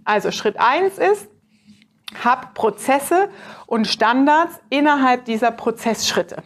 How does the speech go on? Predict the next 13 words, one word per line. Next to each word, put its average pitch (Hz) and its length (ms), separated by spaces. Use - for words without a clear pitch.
Ja, 202 240
das 240 160
sind 254 140
jetzt 233 180
mal 214 200
stellvertretend 233 720
die 202 80
Prozessschritte, 311 800
damit 220 280
hier 202 180
hinten 269 440
Cash 285 340
rauskommt 262 680